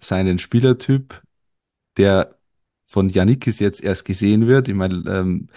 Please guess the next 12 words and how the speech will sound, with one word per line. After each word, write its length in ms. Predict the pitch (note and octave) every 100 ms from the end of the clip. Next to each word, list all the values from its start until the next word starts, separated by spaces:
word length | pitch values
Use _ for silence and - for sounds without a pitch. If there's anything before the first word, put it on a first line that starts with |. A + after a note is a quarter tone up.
| - - -
Jakobacci 520 | F2+ - G2 G2+ -
hat 340 | G2 G#2 - - _ -
Lakenmacher 520 | G2+ A2+ G#2+ - G2+
einfach 440 | G2+ G#2+ G2 - _ _ _ _ -
nicht 440 | G#2 A#2 B2+ - _ _ _ _ _ _
als 180 | G#2+ F#2
das 220 | G#2 A2
gesehen, 360 | A2 G#2 A2+ A2
was 140 | G#2
er 80 | G2
vielleicht 380 | F#2+ F#2 F#2 -
ist. 340 | C3+ - -